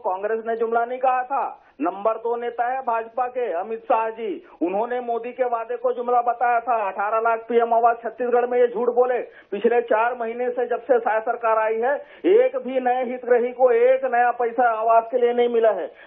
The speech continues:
जिस प्रकार से पांचवी बड़ी अर्थव्यवस्था का ढोल, ढोल पीटते हैं, देश में कर्ज का भार चार गुना अधिक बढ़ा है। चौवन लाख करोड़ से लेकर दो सौ पांच लाख करोड़ करने वाली ये मोदी सरकार है। पांचवी अर्थव्यवस्था जो है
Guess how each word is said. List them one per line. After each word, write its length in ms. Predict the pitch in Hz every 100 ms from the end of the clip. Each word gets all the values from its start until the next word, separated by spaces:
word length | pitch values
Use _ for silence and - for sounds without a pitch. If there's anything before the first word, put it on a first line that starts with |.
| -
जिस 140 | 214
प्रकार 320 | 240 240 233 233
से 120 | 262 254
पांचवी 400 | 196 190 240 254
बड़ी 240 | 240 247
अर्थव्यवस्था 540 | 240 254 247 240 240 226
का 140 | 247
ढोल, 260 | 226 196 226 196 208
ढोल 220 | 196 226
पीटते 360 | 226 247 - 220
हैं, 160 | 226 339 - -
देश 240 | 139 226 254
में 160 | 262 262
कर्ज 280 | 247 226 233
का 140 | 269
भार 240 | 240 214 233
चार 260 | 220 208
गुना 200 | 240 254
अधिक 220 | 240 240 240
बढ़ा 160 | 247 285
है। 100 | 294
चौवन 380 | 285 247 254 254
लाख 180 | 247 247
करोड़ 220 | 254 247
से 180 | 262 254 247 - 202
लेकर 240 | 240 247
दो 160 | 247 240
सौ 120 | 254
पांच 260 | - 220 226
लाख 220 | 233 233
करोड़ 200 | 247 247 240
करने 260 | 220 240 247
वाली 240 | 226 240
ये 60 | 247
मोदी 240 | 240 240 254
सरकार 420 | 240 233 233 233
है। 80 | 208
पांचवी 380 | - 196 233 254
अर्थव्यवस्था 640 | 240 240 240 233 226 247 220
जो 160 | 220
है 100 | 254